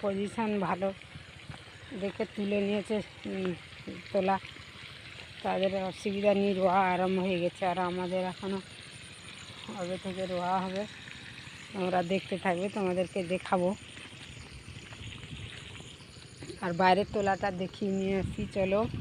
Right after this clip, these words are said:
সব কিছু তোমাদের কাছে শেয়ার করছি। একালে এইগুলো খুব কষ্টের ব্যাপার, চাষবাস, আহ,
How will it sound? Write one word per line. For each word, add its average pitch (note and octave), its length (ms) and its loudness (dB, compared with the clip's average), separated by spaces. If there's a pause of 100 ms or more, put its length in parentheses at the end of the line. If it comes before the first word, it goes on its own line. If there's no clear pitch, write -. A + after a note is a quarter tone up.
(720)
সব G3 100 6 (100)
কিছু G#3 300 2
তোমাদের F#3+ 380 4
কাছে G3 300 0
শেয়ার F#3+ 400 4
করছি। F#3+ 460 -2
একালে F#3 360 2 (140)
এইগুলো F#3+ 720 0
খুব G#3 180 -2 (120)
কষ্টের F#3+ 420 -2
ব্যাপার, F#3+ 340 2 (120)
চাষবাস, F#3 500 4
আহ, - 1600 -10